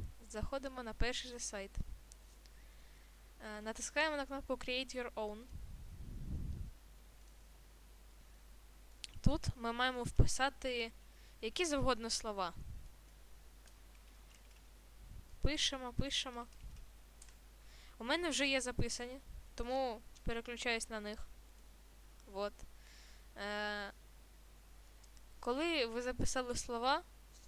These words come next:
якщо ви хочете, е, шрифт якийсь, ви нажимаєте на Fonts і можете обрати який завгодно.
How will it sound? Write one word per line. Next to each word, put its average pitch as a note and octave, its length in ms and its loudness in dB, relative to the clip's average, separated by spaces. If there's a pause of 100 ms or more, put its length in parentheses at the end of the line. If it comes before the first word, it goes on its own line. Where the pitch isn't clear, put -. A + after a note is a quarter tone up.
(100)
якщо A3+ 320 4
ви C#4 100 2
хочете, B3+ 580 4 (1000)
е, G3+ 340 -6 (500)
шрифт D4+ 520 4
якийсь, - 560 -8 (600)
ви A3+ 120 -2
нажимаєте B3 960 -2 (140)
на G3+ 400 0
Fonts A#3+ 640 0 (1600)
і D#4+ 360 4 (1600)
можете A3+ 800 0 (160)
обрати A3+ 680 4 (600)
який A3+ 300 -2
завгодно. G#3+ 640 0